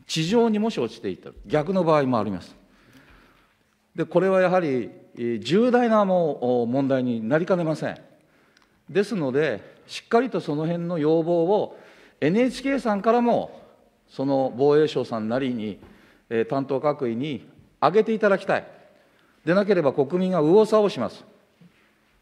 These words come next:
そして、それを一方的に、えー、信じている国民が多大な影響を及ぼします。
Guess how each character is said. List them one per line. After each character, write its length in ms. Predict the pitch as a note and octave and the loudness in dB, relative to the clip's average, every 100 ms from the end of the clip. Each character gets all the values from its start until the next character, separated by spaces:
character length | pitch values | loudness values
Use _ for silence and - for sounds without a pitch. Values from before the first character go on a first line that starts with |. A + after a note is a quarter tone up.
| _ _ _ _ _ | _ _ _ _ _
そ 140 | F3+ | -6
し 100 | E3+ | -4
て、 340 | - G#3 C#3+ - | 2 2 2 -8
そ 200 | - F3 | -2 2
れ 60 | F#3+ | 4
を 140 | F#3+ | 4
一 120 | D#3+ - | 0 0
方 160 | G#3+ G3+ | 2 4
的 240 | G#3+ G3+ | 2 0
に、 320 | A3+ B3 - - _ _ _ | 0 0 -4 -16 _ _ _
え 220 | C#3 C3+ | -6 -4
ー、 20 | C3 | -2
信 240 | A3 A3 | -2 0
じ 140 | E3 | -2
て 100 | C#3 | -2
い 120 | A#2+ C#3+ | 0 2
る 440 | G3+ A2 - - - - - - | 2 2 -8 -20 -20 -20 -20 -2
国 260 | D3+ D3+ F3+ | 0 0 -2
民 200 | F3+ F3+ | 0 0
が 260 | G3+ F3 - - - | 0 0 -8 -18 0
多 120 | E3 | 4
大 180 | A3+ A#3 | 4 2
な 80 | |
影 140 | A3+ F#3+ | -2 0
響 140 | G3 | 0
を 80 | C3+ | 0
及 40 | |
ぼ 100 | A2 | 0
し 80 | G#2 | -6
ま 100 | F2+ | -10
す。 120 | - | -16